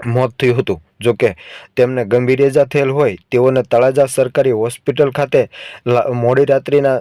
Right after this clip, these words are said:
સમય દરમિયાન લાવવામાં આવ્યા હતા. આ બનાવના પગલે મોટી સંખ્યામાં રાત્રિના સમયે લોકો પણ હોસ્પિટલ ખાતે દોડી આવ્યા હતા. બનાવની જાણ થતાં તળાજા પોલીસ અધિકારી પણ સ્ટાફ સાથે હોસ્પિટલ ખાતે દોડી આવી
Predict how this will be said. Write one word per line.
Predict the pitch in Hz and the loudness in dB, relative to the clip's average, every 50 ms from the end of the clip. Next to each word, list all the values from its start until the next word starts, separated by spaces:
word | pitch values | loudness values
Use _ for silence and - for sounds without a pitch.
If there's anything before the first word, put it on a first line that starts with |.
| - | -6
સમય | - - - 131 135 135 131 | -8 -4 -2 -2 0 0 0
દરમિયાન | 127 135 135 135 139 135 117 | 0 0 0 2 0 0 0
લાવવામાં | 107 110 120 120 117 127 131 127 127 120 | 0 0 0 2 2 0 0 0 0 0
આવ્યા | 120 123 120 127 | 2 0 0 -2
હતા. | 131 127 - 95 78 - _ _ - | -2 -4 -4 -6 -6 -8 _ _ -8
આ | 110 | -6
બનાવના | 104 107 120 120 123 123 131 127 123 | -2 -2 -2 0 0 0 0 0 -2
પગલે | - - 127 123 139 139 117 - - _ _ _ _ _ _ _ _ _ _ _ - - 113 | -2 0 0 0 2 2 0 -2 -4 _ _ _ _ _ _ _ _ _ _ _ -16 -10 -6
મોટી | 113 120 123 - 147 131 | -2 -2 -2 -2 -2 -6
સંખ્યામાં | - - 147 139 - 147 143 143 131 117 | -4 -4 -6 -4 -2 0 0 2 2 2
રાત્રિના | 113 113 110 - 135 139 139 139 139 | 2 2 2 0 0 0 0 0 0
સમયે | 127 147 135 143 139 135 123 | 0 0 0 2 2 4 4
લોકો | 120 120 127 127 - 139 | 2 2 0 0 0 -2
પણ | 131 - 147 139 | -2 0 0 0
હોસ્પિટલ | 131 123 127 127 - - - 131 139 135 | 0 0 -2 -4 -8 -10 -6 -4 -4 -2
ખાતે | - 139 131 - 135 123 | -2 -4 -2 0 0 0
દોડી | 117 131 131 127 135 139 | 2 2 2 4 4 4
આવ્યા | 135 131 127 135 131 139 | 2 2 2 0 0 0
હતા. | 139 - 170 147 | 0 0 0 0
બનાવની | 120 113 120 123 123 127 131 123 123 | 0 0 0 0 0 -2 -2 -2 -4
જાણ | 113 127 123 123 127 120 | -2 0 0 0 0 -2
થતાં | 117 147 135 151 117 - _ - - - - - - - _ - | -4 -2 -2 -2 -2 -4 _ -18 -20 -20 -20 -20 -20 -14 _ -2
તળાજા | 120 117 123 123 123 127 117 | 0 0 2 2 0 0 0
પોલીસ | - 127 123 127 123 - 113 | 0 0 0 0 0 0 0
અધિકારી | 110 117 135 139 127 - 143 143 147 | 0 0 0 -2 0 2 2 2 0
પણ | 143 - 147 143 135 | 0 -2 -2 -2 -2
સ્ટાફ | 131 - - - 139 135 123 - | -4 -6 -4 -2 -2 -2 -4 -6
સાથે | - 143 139 143 - 127 87 - _ - - - - - | -6 -6 -4 -4 -4 -8 -8 -8 _ -20 -20 -20 -12 -6
હોસ્પિટલ | 117 123 127 - _ - 127 131 131 127 | -4 -4 -4 -4 _ -10 -6 -4 -4 -2
ખાતે | - 139 123 - 123 120 | -2 -4 -2 2 2 2
દોડી | 120 123 120 120 127 131 | 4 4 2 4 4 2
આવી | 127 131 131 104 - | 2 2 0 -4 -8